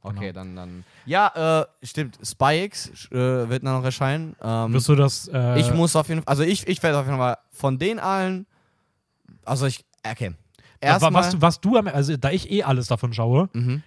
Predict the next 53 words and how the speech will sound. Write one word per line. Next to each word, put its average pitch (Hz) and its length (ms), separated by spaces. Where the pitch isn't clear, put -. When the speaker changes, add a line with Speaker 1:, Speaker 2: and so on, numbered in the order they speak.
Speaker 2:
gehen 151 140
wir 175 80
am 147 80
Ende 196 240
noch 185 140
mal, 175 100
wenn 156 80
wir 139 40
durch 156 180
sind, 170 100
gehen 156 100
wir 151 40
noch 143 80
mal 143 80
durch, 135 180
was 127 120
du 113 120
schaust. 98 220
Speaker 1:
Ja, 110 160
Speaker 2:
Das - 340
heißt, 127 80
Speaker 1:
also 131 120
Speaker 2:
du 131 40
musst 160 160
das 139 100
noch 143 100
nicht, 135 100
jetzt 127 120
noch 127 100
nicht, 117 180
noch 123 180
nicht 120 120
jetzt 113 120
Speaker 1:
Ah, 180 120
Speaker 2:
entscheiden. 120 180
Speaker 1:
okay, 92 80
passt, 104 220
passt, 95 240
Speaker 2:
Das 117 80
Speaker 1:
passt. - 20
Speaker 2:
machen 131 100
wir 113 60
am 165 40
Speaker 1:
Aber 185 180
Speaker 2:
Ende. 165 100
Speaker 1:
ich 139 60
muss 180 200
auf 160 100
jeden 165 140
Fall 156 140
trotzdem, 143 380
egal 127 340
was, 151 360